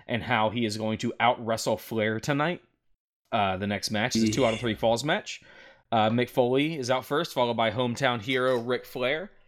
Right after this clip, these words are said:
Speaker 1: Uh, the crowd loudly chants that Foley sucks to start things off. Uh, I, this match isn't great, but I think this match is actually a pretty good example of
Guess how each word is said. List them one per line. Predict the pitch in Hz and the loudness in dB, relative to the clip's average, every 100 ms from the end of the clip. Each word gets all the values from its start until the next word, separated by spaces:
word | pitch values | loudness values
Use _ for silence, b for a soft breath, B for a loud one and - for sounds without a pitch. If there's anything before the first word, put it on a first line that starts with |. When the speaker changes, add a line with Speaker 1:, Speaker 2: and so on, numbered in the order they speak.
| _ _ _ - | _ _ _ 0
Speaker 1:
Uh, | 135 123 113 104 98 101 104 113 | 2 4 2 0 -2 -6 -8 -4
the | 120 113 143 | -2 -2 -6
crowd | - 165 156 143 | -8 0 0 0
loudly | 120 135 160 170 147 | 0 2 2 2 -4
chants | - 123 113 - | -4 -6 -6 -8
that | 107 | -4
Foley | 117 101 98 | -4 -2 -4
sucks | 104 104 - - | -6 -8 -8 -6
to | |
start | 113 107 104 | -4 -4 -2
things | 113 107 104 | -4 -4 -2
off. | 104 - _ _ _ _ _ _ - | -4 -6 _ _ _ _ _ _ 6
Uh, | 175 165 151 143 123 - _ _ 135 _ - | 6 6 0 -4 -8 -12 _ _ -20 _ -8
I, | 156 180 180 _ _ _ _ _ _ _ _ - | -4 -4 -6 _ _ _ _ _ _ _ _ -8
this | 135 233 269 | -2 -2 -2
match | 254 220 | -6 -6
isn't | 170 151 | -8 -10
great, | 117 127 131 214 - - | -12 -6 -2 -4 -6 -14
but | 127 139 | -6 -2
I | 131 127 | 0 -2
think | - 160 170 - 135 | -6 -4 -4 -6 -8
this | 135 131 | -4 -2
match | 139 127 | -4 -4
is | 131 | -2
actually | 113 113 - 127 120 117 117 - _ _ _ _ _ _ | -2 -2 -4 -2 0 0 -2 -6 _ _ _ _ _ _
a | 151 | 0
pretty | - - 170 160 165 | 0 -4 -2 0 0
good | 139 131 | 0 0
example | 113 123 113 139 117 | 0 -2 0 -2 -4
of | 104 | -6